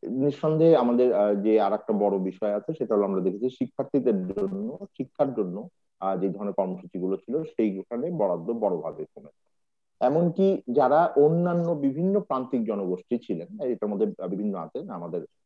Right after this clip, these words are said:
প্রতিবন্ধী মানুষ, বেদে, তৃতীয় লিঙ্গ, এই ধরনের বিভিন্ন গ্রুপের জন্য যে বরাদ্দগুলো আছে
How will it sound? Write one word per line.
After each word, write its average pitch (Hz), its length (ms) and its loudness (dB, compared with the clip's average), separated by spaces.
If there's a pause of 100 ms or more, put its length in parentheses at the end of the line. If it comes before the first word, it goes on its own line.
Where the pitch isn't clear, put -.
প্রতিবন্ধী 92 420 -4
মানুষ, 87 340 -6
বেদে, 80 720 -6 (360)
তৃতীয় 82 460 -10
লিঙ্গ, 80 240 -8
এই 139 280 2
ধরনের 175 520 0 (260)
বিভিন্ন 139 360 0
গ্রুপের 120 360 0
জন্য 117 240 -2
যে 110 60 -2
বরাদ্দগুলো 87 640 -2
আছে 82 160 -8